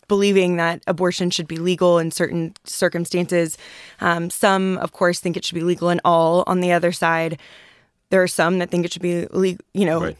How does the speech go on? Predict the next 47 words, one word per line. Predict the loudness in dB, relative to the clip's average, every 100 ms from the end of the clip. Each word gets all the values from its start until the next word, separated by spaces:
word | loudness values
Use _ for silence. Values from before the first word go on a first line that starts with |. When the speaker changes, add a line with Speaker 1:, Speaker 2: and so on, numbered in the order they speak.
| _
Speaker 1:
that | 0 0 4
there | 2
should | 2 0
be |
no | 2 2
exceptions | 0 -2 -2 -6 -4 -2
and |
Speaker 2:
Right. | -2
Speaker 1:
that | -2
it's | -4
a |
life | -2 -2 -4 -10 -6
right | 0 0
when | 0
it | 0
Speaker 2:
Right. |
Speaker 1:
begins | 0 2 2 2
and | 0
that | 0
we | 0
need | 0
to | -2
protect | -6 -4 -4
that. | -2 -4 0
So | 0 0 -10 -18 0
I, | 0 2
I | 0
do | 0
think | 0 0 0
when | 0
you're | -2
talking | -2 -4 -2 -4
about | -2 -4 -8
stuff | -4 -2 -2 -6 -20 -20 -20 _
like | 0 0 -2 -14 -16
bodily | -16 -4 0 2 0 0
autonomy | 0 -2 -2 -2 -2 -2 -4 -4 -4
and, | -2 -2 -4 -4 -10 -20 _ _ _ _ _ -20 -20 _ _ -20 -12
like, | -8 -8 -10 -14 0
when | 2 4 4
life | 2 0 -4
begins, | -6 0 2 2 0 -2 -4 -2
it | 0
makes | 0 -2
sense | -2 -2 -6 -6
that | -6 -4
the, | -2 0 0 -2